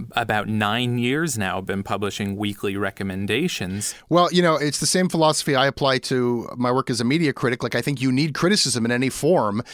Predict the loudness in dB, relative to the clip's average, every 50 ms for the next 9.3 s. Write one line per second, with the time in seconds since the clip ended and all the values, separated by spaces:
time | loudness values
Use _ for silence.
0 | -18 -14 -4 -2 0 2 2 2 2 0 -2 -2 -2 0 2 2 2 2 2 2
1 | 0 0 0 0 2 2 2 2 2 2 0 0 -2 -2 -4 -4 -4 -4 -4 -2
2 | -2 -2 -2 -2 -2 -2 -2 -2 -2 -2 -2 -2 0 0 -2 -2 0 -2 0 0
3 | 0 0 -2 -2 -2 -2 0 0 -2 -4 -6 -6 -12 -14 -14 -16 -16 -16 -16 -16
4 | -16 -18 -20 -8 -2 0 2 2 4 2 2 0 0 2 2 4 4 4 4 4
5 | 4 2 2 2 2 0 0 0 0 0 0 0 0 -2 -2 -4 -8 -2 0 2
6 | 2 2 2 0 0 0 0 -2 0 0 0 2 2 2 2 0 -2 -2 0 0
7 | 0 0 0 0 -2 -4 -2 0 0 0 2 0 0 0 0 -2 -2 -2 -4 -2
8 | -2 0 0 0 -2 -2 0 -2 -2 -2 -2 -2 -2 -2 -2 -2 0 0 0 0
9 | -2 -2 0 0 -2 -4